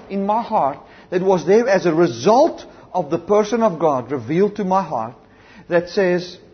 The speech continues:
"That contradicts the nature of my Father."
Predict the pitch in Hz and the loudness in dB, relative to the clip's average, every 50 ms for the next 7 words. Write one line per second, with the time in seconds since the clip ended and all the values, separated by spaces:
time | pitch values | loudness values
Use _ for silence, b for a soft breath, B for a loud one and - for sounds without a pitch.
0 | _ _ _ _ _ _ _ _ _ _ _ _ _ _ _ _ _ _ 120 156 | _ _ _ _ _ _ _ _ _ _ _ _ _ _ _ _ _ _ -2 2
1 | 180 196 208 - - - - - - - _ - 196 190 190 185 185 - 185 151 | 2 4 2 2 -4 -12 -20 -20 -20 -20 _ -6 -4 -4 -4 -4 -6 -8 -8 -4
2 | 139 175 190 - - - - - - - _ _ _ _ _ _ _ 127 120 117 | -4 -6 -6 -6 -12 -20 -20 -20 -20 -20 _ _ _ _ _ _ _ -14 -12 -10
3 | 113 131 147 170 175 175 - - 190 202 214 202 - - _ _ _ _ _ _ | -6 -4 -4 -4 -4 -6 -8 -6 -6 -6 -6 -8 -14 -20 _ _ _ _ _ _
4 | - 127 120 110 120 113 107 110 - - 127 117 110 107 98 104 92 | -18 -18 -16 -12 -12 -12 -12 -12 -14 -12 -10 -10 -10 -10 -12 -14 -18